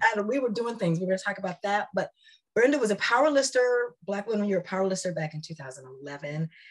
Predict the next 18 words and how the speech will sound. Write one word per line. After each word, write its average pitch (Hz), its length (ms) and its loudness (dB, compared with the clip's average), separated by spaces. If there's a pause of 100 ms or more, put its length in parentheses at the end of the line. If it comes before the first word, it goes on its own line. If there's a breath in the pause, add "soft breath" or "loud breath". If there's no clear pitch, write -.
(260 loud breath)
And 190 520 4
she's 202 240 -6
joining 214 380 2
us 214 300 -4 (560)
today. 254 920 -8 (100)
I'm 208 100 -6
so 220 180 0
excited. 202 520 -2
Thank 220 220 -8
you 220 60 -12
so 214 140 -8
much. 196 200 -2
Welcome, 208 340 -2
Brenda. 180 260 2
Now 233 280 2
you're 320 180 0
on 226 220 2
mute. 196 280 -6